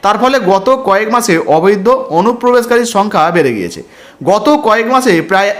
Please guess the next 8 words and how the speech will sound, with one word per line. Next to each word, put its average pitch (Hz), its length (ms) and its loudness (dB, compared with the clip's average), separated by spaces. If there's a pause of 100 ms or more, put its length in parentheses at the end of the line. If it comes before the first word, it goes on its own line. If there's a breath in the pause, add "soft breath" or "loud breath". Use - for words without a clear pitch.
এক 185 320 -2
হাজার 190 360 -2
বাংলাদেশিকে 190 680 -2
গ্রেপ্তার 175 400 -2
করা 139 200 0
হয়েছে। 98 280 -10 (280)
গ্রেপ্তারির 196 580 -2
পরেই 202 460 0